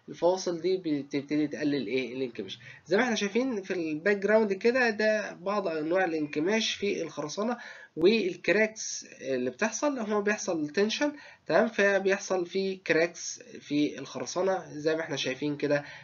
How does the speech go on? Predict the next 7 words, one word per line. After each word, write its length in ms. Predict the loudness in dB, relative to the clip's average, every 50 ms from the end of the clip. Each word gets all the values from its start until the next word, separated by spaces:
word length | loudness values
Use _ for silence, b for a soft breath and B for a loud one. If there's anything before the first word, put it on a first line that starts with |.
| B B 2
بالمنظر 880 | 4 6 6 6 4 0 -2 0 2 4 2 2 4 2 2 2 0 -2 -12 -16
ده. 200 | -16 -16 -16 -16 _ _ _ _ _ _ _ -20 _ _ _ _ _ -20 _ _ _ -4 -2
ممكن 240 | -2 0 0 0 4 6 6 6 6 4 0
نشوفها 360 | -2 -2 -2 0 2 4 2
بشكل 320 | 4 4 0 0 0 0
أوضح 380 | 2 4 4 4 4 2 0 0
كده. 260 | 0 2 2 2 2